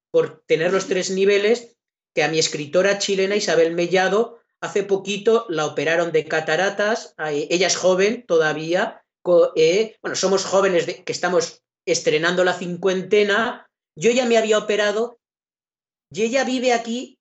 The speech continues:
y, y, y su familia vive en Chile, está sola. Entonces,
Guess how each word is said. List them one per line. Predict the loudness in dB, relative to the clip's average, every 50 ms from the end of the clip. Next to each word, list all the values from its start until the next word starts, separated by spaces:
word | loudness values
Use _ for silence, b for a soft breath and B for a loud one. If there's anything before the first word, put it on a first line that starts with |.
| _
y, | -12 -10 -10 -10 -10 -10 -12 -12 -12 -14
y, | -12 -10
y | -8
su | -8 -6
familia | -4 -2 0 0 0 -2 -2 -2 0 2
vive | 2 4 2 2
en | 0 0 -4
Chile, | -6 -8 -6 -6 -6 -8 -8 -10 _ _ _
está | -10 -6 -4 -4 -2
sola. | 0 0 0 0 0 0 -4 -6 -12 _ _ _ _ _ _ _ _ _ _ _ _ _ _ _ _ _ -12
Entonces, | -10 -8 -4 -4 -4 -2 0 0 0 0 0 -2 -10 _